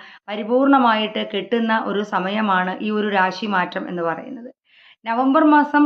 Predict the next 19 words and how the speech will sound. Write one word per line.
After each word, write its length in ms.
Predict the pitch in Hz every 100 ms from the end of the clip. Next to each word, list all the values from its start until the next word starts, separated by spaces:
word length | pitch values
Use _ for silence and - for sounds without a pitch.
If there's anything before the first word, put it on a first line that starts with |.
| 285
പതിനാറാം 600 | 220 233 247 254 269 277
തീയതി 300 | 262 254 254
വരെ 180 | 233 208 214 214
സൂര്യൻ 440 | 214 214 254 269 269 240
ശു-, 160 | 208 -
തുലാം 300 | 226 214 247 262
രാശിയിലുണ്ടായിരിക്കും. 960 | 220 196 - 208 185 170 170 170 175 - - _ _ _ _ 214
അപ്പോ 140 | 220 -
അതായത് 380 | 226 254 269 269 294 294 - _ _
ശുക്രൻ 400 | 254 247 302 311 330 -
സൂര്യനുമായിട്ട് 840 | 262 254 285 294 277 247 240 240 247 240
കൺജങ്ഷനിലാവുകയാണ്. 1200 | 220 220 247 254 262 247 196 180 180 175 160 175 -
ഈ 20 | 277
സമയത്ത് 540 | 285 254 262 269 247 220 254 - _
ശുക്രൻ 300 | 254 254 285 294
കമ്പസ്റ്റ് 480 | 254 233 254 285 240
ആയി 120 | 180 180
പോകും. 200 | - 233 - _ _ _
അപ്പോ 140 | 208